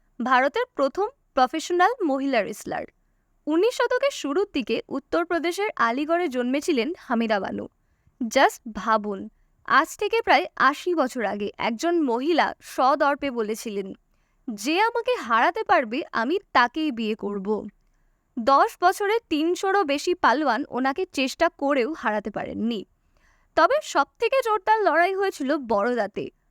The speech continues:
বাবা পেহেলওয়ানের সঙ্গে। বাবা পেহেলওয়ান তো ঘোষণাই করেছিলেন যে হামিদা যদি তাকে হারাতে পারে, তাহলে তিনি কুস্তি থেকে অবসর নেবেন। সেই লড়াইয়ে মাত্র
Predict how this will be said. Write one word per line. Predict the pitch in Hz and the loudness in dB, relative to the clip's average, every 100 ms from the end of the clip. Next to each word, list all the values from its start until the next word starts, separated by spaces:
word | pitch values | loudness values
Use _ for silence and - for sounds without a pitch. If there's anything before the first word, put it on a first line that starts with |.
| - | -10
বাবা | 214 247 247 330 | 0 2 4 2
পেহেলওয়ানের | 302 277 247 202 208 220 | 0 -2 -2 -2 -4 -6
সঙ্গে। | - 190 208 208 - _ _ _ _ | -4 -4 -4 -6 -8 _ _ _ _
বাবা | 240 247 302 480 | 2 4 4 4
পেহেলওয়ান | 523 508 494 523 | 2 2 2 0
তো | 571 494 | -2 -2
ঘোষণাই | 277 302 370 359 339 | -4 -2 0 2 2
করেছিলেন | 269 220 247 233 208 196 214 226 | 0 -2 -4 -6 -4 -6 -8 -6
যে | 220 320 | -2 -2
হামিদা | 254 208 262 359 440 | 0 -2 0 0 0
যদি | 427 415 | 0 0
তাকে | 415 415 | -2 -2
হারাতে | 370 - 277 320 427 | -4 0 2 2 0
পারে, | 240 226 - - _ _ | 0 0 -2 -8 _ _
তাহলে | 262 277 381 466 | 2 2 2 0
তিনি | 320 269 403 - | 0 0 -4 -4
কুস্তি | 302 - 392 | -6 -2 -2
থেকে | 403 254 349 - | 0 0 -2 2
অবসর | 240 254 269 254 | 0 0 -4 -4
নেবেন। | 202 190 175 147 - _ _ _ _ _ - | -2 -4 -4 -8 -12 _ _ _ _ _ -10
সেই | - 349 440 | -2 0 2
লড়াইয়ে | 285 254 285 370 262 330 | 4 4 4 0 -2 -2
মাত্র | 285 247 330 - 494 | 0 2 2 0 -2